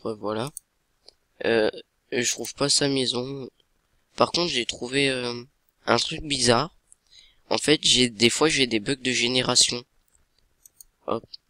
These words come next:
Et du coup, j'ai cherché un peu plus loin. Oh, je vais lui parler, mais t'as Grobil, là. Grobid,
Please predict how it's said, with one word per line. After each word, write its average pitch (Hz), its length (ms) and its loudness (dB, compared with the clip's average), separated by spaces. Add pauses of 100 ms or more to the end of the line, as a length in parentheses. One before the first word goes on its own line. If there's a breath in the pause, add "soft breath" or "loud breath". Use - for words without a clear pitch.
(200)
Et 127 60 4
du 117 140 -6
coup, 170 180 -2
j'ai 123 300 0
cherché 120 340 0
un 139 60 2
peu 127 120 -4
plus - 160 -8
loin. 113 180 -4 (380)
Oh, - 140 -12 (180)
je 117 200 -8
vais 110 80 -8
lui 107 80 -12
parler, 110 280 -4
mais 135 160 -10
t'as 113 140 -4
Grobil, 127 440 -12
là. 123 200 -10 (500)
Grobid, 113 420 -8